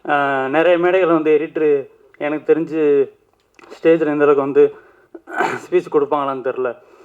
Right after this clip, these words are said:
எனக்கு அந்த விஷயத்துல இது எனக்கு கொஞ்சம் பெருமையா தான் இருக்கு. அதுக்கு நான் அந்த டீமுக்கு எல்லாருக்குமே சொல்லிக்கிறேன், முக்கியமா ப்ரொடியூசருக்கும் நான் தேங்க்ஸ் சொல்லிக்கிறேன். பாப்ஸ், உங்களுக்கும் ரொம்ப தேங்க்ஸ்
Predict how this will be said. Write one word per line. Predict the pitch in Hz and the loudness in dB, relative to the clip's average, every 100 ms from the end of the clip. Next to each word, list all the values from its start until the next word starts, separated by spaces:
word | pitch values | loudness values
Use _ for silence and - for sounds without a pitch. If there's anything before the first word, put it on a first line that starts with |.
| - - - | -20 -20 -10
எனக்கு | 135 165 160 | -4 -2 0
அந்த | 151 | 0
விஷயத்துல | 156 165 165 165 165 147 131 127 - - _ _ - | 0 0 -2 2 4 4 2 0 -4 -14 _ _ 0
இது | 143 | 0
எனக்கு | 139 139 | 0 -4
கொஞ்சம் | 135 | 0
பெருமையா | 143 160 156 | 2 2 2
தான் | 147 | 2
இருக்கு. | 139 135 135 - _ _ _ | -2 -4 -6 -8 _ _ _
அதுக்கு | - 143 147 | -4 -2 0
நான் | 151 143 | -2 -4
அந்த | 143 | -2
டீமுக்கு | 175 175 | 0 2
எல்லாருக்குமே | 151 143 143 143 | 2 2 0 0
சொல்லிக்கிறேன், | 143 135 156 | -2 0 0
முக்கியமா | 175 143 156 156 | -2 -2 -4 0
ப்ரொடியூசருக்கும் | 147 160 160 139 143 | 0 0 0 0 -4
நான் | 131 120 | -8 -8
தேங்க்ஸ் | 135 135 | -8 -6
சொல்லிக்கிறேன். | 135 123 131 160 - - - - | -6 -6 -8 -10 -16 -20 -18 -4
பாப்ஸ், | 147 151 151 | -2 -2 -4
உங்களுக்கும் | 147 151 151 143 | -2 -2 -2 -4
ரொம்ப | 135 135 | -4 -4
தேங்க்ஸ் | 143 139 139 | -4 -6 -10